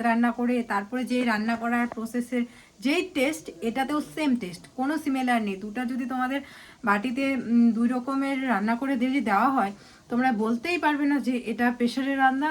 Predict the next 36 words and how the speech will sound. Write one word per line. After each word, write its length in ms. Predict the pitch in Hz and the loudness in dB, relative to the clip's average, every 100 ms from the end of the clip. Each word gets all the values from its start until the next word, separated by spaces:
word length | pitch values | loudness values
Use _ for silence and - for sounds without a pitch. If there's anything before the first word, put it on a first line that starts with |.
| 277 214 | -2 -2
আর 100 | 208 | -2
এটা 120 | 214 220 | -2 -2
হচ্ছে 260 | 208 - 240 208 | -2 -4 -2 0
এমনি 180 | 214 208 | 0 0
রান্না। 240 | 180 175 170 - - - - - | -2 -4 -10 -12 -20 -20 -20 -4
কারণ 180 | 220 214 214 | 2 2 4
আমিও 200 | 214 254 | 2 2
তো 100 | 269 254 - | 0 -6 -4
ছোটো 180 | 240 247 | -2 -2
থেকে 240 | 247 254 - 214 | -2 -2 -4 -4
এটাতেও 380 | 208 247 285 294 | -2 0 2 0
খেয়েছি, 340 | 285 277 262 285 | 0 -2 0 -2
প্লাস 200 | 240 240 233 220 | 0 -2 0 2
এমনি 160 | 226 226 | 2 2
বাইরেও 280 | 185 190 240 208 | 0 0 0 0
হোটেলে 260 | 208 214 226 | -2 -2 0
অনেক 140 | 208 247 - | 0 -2 -2
খেয়েছি, 300 | 233 - 240 240 - - - - 285 | -2 0 0 -2 -10 -20 -14 -2 0
একই 180 | 285 370 | 4 6
রকম 320 | 294 269 240 | 6 6 4
টেস্ট। 280 | 196 175 - | 4 -6 -6
আর 140 | - 214 202 | -2 -2 0
আমার 180 | 220 262 254 | 2 2 0
কাছে 220 | 262 294 | -2 0
এই 60 | 269 247 - | -2 -4 -4
পদ্ধতিটা 460 | 233 208 247 247 285 | -4 2 2 2 0
খুব 120 | 302 247 | -2 -2
সহজ 280 | 233 214 262 247 233 | 0 2 2 4 2
লাগে। 180 | 208 240 - - - - 214 | 2 -4 -8 -20 -18 -2 2
আর 140 | 208 214 208 | 4 4 2
দেখো, 240 | 240 240 190 202 196 | 2 0 -4 -4 -4
এখন 160 | 240 254 | 0 2
বাচ্চা 280 | 202 170 254 | 2 0 -2
কাচ্চা 280 | 254 240 277 | 0 0 0
নিয়ে 220 | 254 254 240 | 2 4 4
আমার 140 | 247 | 2